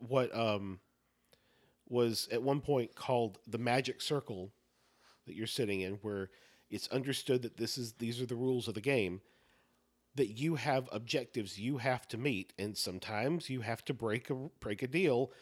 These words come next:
or do something really jerk-worthy in order to achieve your goals. But everybody knows that you have objectives and goals other than just take over the world. And in fact, the more you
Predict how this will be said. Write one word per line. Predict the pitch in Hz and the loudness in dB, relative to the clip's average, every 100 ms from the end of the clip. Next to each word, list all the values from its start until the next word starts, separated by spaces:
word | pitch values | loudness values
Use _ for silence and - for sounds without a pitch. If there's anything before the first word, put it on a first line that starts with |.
| - 101 | -14 -8
or | 95 | -4
do | 117 | -2
something | 131 127 110 101 110 127 123 131 139 143 | -2 -2 -4 -6 -10 -12 -10 -10 -6 -2
really | 139 143 147 151 139 | 2 4 4 2 0
jerk-worthy | 113 160 165 131 110 104 98 107 - _ _ _ _ _ _ | 2 2 4 2 2 2 0 -2 -16 _ _ _ _ _ _
in | 147 135 | 2 4
order | 135 139 | 4 2
to | - 139 | 2 -2
achieve | 131 123 117 | 0 0 0
your | 113 110 | -2 4
goals. | 139 82 71 - _ _ | 4 4 -2 -12 _ _
But | - | 4
everybody | 156 202 190 165 | 6 6 4 6
knows | 170 202 131 | 8 8 8
that | 127 | 2
you | 139 147 | 0 2
have | 131 123 120 | 2 2 0
objectives | 120 131 120 - 123 | 0 2 2 0 0
and | 113 107 | 0 4
goals | 151 90 62 - - _ _ - _ - | 4 4 0 -8 -8 _ _ -20 _ 2
other | 147 147 | 4 4
than | 127 139 | 2 2
just | 131 120 - | 4 2 0
take | - 131 147 | 0 2 2
over | 123 110 | 2 0
the | |
world. | 113 139 87 - - - - | 0 0 0 -4 -16 -20 -4
And | 139 135 | 2 2
in | 120 | 2
fact, | - 208 120 107 - - _ _ _ - | 2 2 2 0 -6 -20 _ _ _ 0
the | |
more | 135 135 160 208 | 2 6 8 8
you | 139 160 | 6 -4